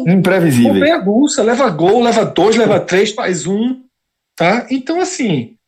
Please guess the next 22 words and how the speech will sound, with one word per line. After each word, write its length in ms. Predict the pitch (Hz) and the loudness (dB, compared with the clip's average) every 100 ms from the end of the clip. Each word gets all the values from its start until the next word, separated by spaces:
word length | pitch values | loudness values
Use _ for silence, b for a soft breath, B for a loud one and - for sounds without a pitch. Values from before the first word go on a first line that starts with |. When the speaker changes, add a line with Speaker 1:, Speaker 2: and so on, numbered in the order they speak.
| _ | _
Speaker 2:
é, 520 | 151 151 143 139 135 262 | 2 2 4 2 0 0
é 20 | |
o 120 | 262 | 0
tipo 260 | - - 277 | -4 -2 0
de 80 | |
adversário 580 | 247 208 175 - 165 196 | 0 0 0 0 2 0
que 120 | - 214 | -2 -4
o 20 | |
Fortaleza, 760 | - 190 180 160 165 196 - _ | -2 0 2 2 2 0 -4 _
Fortaleza 580 | - 262 226 220 240 226 - | -2 0 2 2 0 -2 -4
é 80 | 202 | -2
construído 560 | 240 - 247 196 208 | -2 -2 0 0 0
pra 160 | 196 135 | 0 -2
isso, 400 | 110 - - - _ _ _ _ _ _ _ _ | -2 -8 -14 -20 _ _ _ _ _ _ _ _
tá? 180 | 156 160 | -2 -2
O 40 | |
Fortaleza 540 | 185 208 214 196 226 254 | -2 -2 0 2 2 2
de 60 | |
Rogério 340 | 220 202 208 202 | 2 2 0 -2
Ceni 300 | - 147 170 | -2 0 2
é 20 | |
montado 800 | 208 226 - 131 127 135 180 | 2 0 0 0 0 -2 -6